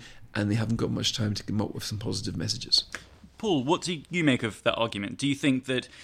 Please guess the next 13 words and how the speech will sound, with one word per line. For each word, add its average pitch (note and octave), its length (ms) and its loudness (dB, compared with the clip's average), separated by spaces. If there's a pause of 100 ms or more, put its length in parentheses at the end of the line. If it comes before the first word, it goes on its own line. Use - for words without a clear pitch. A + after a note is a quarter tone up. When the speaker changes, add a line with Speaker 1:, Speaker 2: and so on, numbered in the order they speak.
(200)
Speaker 2:
the - 80 -6
current C3+ 400 8
popularity A#2+ 640 4
of, G#2 320 -4
of G#2+ 120 -6
Labour A#2 280 4
in A2 80 0
the A2 60 0
polls A2 640 -4 (120)
is B2+ 300 -2
because - 500 -2
of A#2 120 -2
a, A2+ 160 0